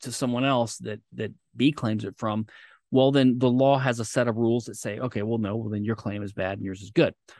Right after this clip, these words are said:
This is the way it works. Um, and so because they both have clean hands, we call it, but they're both innocent, they're not thieves with respect to anyone else.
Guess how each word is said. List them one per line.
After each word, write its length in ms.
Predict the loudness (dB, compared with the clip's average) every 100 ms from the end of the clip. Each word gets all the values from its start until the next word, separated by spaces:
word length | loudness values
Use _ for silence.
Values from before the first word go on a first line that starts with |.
| _ _ 0
This 140 | 2
is 20 |
the 60 | 2
way 120 | 2
it 80 | 4
works. 360 | 2 2 -8 -16 _ _
Um, 220 | 0 0 -2 _ _ _ _ _ _
and 140 | -2
so 180 | 4 4
because 340 | 4 2 2 4
they 120 | 4
both 220 | 6 4
have 180 | 2 -2
clean 320 | -4 -2 0
hands, 420 | 0 -2 -4 -6
we 120 | -12
call 240 | -10 -8 -4
it, 40 |
but 80 | 0
they're 100 | 2
both 220 | 2 2 0
innocent, 520 | 0 0 -4 -14 -18 _ _ _ _ _ _ 0
they're 180 | 4 6
not 220 | 4 2
thieves 560 | -2 0 4 2 0 -8
with 100 | -10
respect 280 | -6 -6
to 80 | -4
anyone 300 | -6 -4 -4
else. 440 | -2 -4 -6 -10